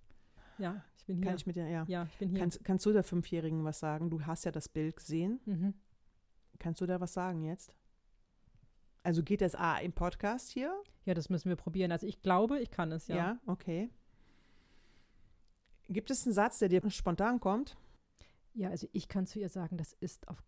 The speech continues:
Speaker 1: gar keinen Fall deins.
Speaker 2: Okay.
Speaker 1: Und ich kann ihr, ja, das, das wäre das erste Mal. Ich, ich übe mich ja jetzt im Langsammachen und ich merke auch, das reicht sozusagen jetzt in diesem Moment und dann kommt vielleicht danach noch was anderes. Das weiß
Speaker 2: Okay.
Speaker 1: ich nicht.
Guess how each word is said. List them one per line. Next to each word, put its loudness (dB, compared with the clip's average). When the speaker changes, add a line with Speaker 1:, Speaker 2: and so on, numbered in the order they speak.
Speaker 1:
gar -2
keinen -6
Fall -10
deins. -10
Speaker 2:
Okay. -10
Speaker 1:
Und 2
ich -14
kann -4
ihr, -4
ja, 2
das, -2
das -6
wäre 6
das 0
erste 2
Mal. 0
Ich, -8
ich -12
übe 8
mich 4
ja 4
jetzt -2
im -2
Langsammachen 0
und 0
ich -4
merke 0
auch, -8
das -4
reicht -4
sozusagen 2
jetzt 2
in 2
diesem 2
Moment 0
und -6
dann 0
kommt -4
vielleicht -6
danach -6
noch -4
was -8
anderes. -6
Das -14
weiß -2
Speaker 2:
Okay. -4
Speaker 1:
ich -2
nicht. -10